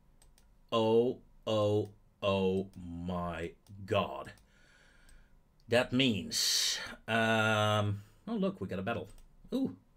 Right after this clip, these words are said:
fun. I might take that one later on. But first,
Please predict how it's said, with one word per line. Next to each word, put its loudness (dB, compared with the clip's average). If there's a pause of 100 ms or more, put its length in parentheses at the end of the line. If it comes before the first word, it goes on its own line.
(340)
fun. 2 (360)
I -10
might -4
take -2
that 2
one 0
later -6
on. -2 (500)
But 4
first, 2